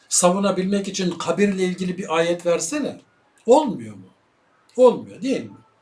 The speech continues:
Ama yorma kendini. Bu videonun konusu o değil. Bu videonun konusu Sübhaneke savunması.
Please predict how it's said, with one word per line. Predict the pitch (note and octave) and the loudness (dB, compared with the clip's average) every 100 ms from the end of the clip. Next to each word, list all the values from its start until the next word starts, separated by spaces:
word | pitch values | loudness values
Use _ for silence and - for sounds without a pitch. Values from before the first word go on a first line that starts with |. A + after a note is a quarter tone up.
| _ | _
Ama | C#4 F#3 | 0 2
yorma | F#3 B3 G3+ C3+ | 6 6 4 -4
kendini. | B2+ G2+ - _ _ - _ | -10 -14 -20 _ _ -20 _
Bu | C4 C#4+ | -4 -2
videonun | B3+ B3+ D#3+ | 2 2 2
konusu | G3+ F#3 D3 D3 | -4 -4 -2 -4
o | C#3 | -2
değil. | E3+ - - - _ _ _ - _ - | -4 -6 -18 -20 _ _ _ -20 _ -2
Bu | F4 D4+ | 0 2
videonun | G3+ F3 D#3 | 0 -2 -2
konusu | D#3+ G3 C3+ C4 C#4 - _ | 0 0 0 -6 -6 -12 _
Sübhaneke | - B3 - B3 B3+ B3 F3 | -4 -4 2 2 2 0 -2
savunması. | - B2+ G#2+ G2+ - - | -2 -6 -10 -12 -12 -12